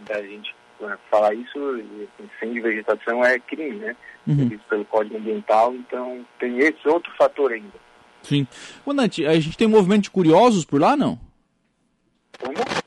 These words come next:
Speaker 2: A gente tem algum movimento de curiosos? O pessoal acaba indo lá ver o trabalho, acompanhar?
Speaker 1: Não,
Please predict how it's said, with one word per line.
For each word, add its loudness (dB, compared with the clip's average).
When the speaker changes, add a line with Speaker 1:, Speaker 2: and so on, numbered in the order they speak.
Speaker 2:
A -4
gente 0
tem 4
algum 4
movimento 4
de -2
curiosos? 8
O -8
pessoal 2
acaba 6
indo 4
lá 8
ver 4
o 4
trabalho, 6
acompanhar? 2
Speaker 1:
Não, -14